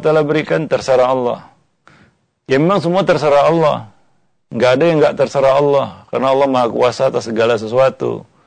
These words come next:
Yang berlaku adalah kehendaknya. "Wa ma tasyauna illa ayyasha Allah." Tapi adab kita sebagai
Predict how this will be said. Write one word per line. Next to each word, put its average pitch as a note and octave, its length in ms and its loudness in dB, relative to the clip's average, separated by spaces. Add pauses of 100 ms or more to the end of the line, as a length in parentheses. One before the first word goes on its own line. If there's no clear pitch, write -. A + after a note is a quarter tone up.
(380)
Yang A2+ 320 0
berlaku B2 320 2
adalah C3 160 2
kehendaknya. C#3 800 -2
"Wa G#2+ 80 -6
ma A2 160 -2
tasyauna A2 560 -2
illa C#3+ 320 -2
ayyasha D3+ 320 0
Allah." D#3+ 560 0 (600)
Tapi B2 240 0
adab D3 480 0
kita D3+ 400 2
sebagai C3 400 0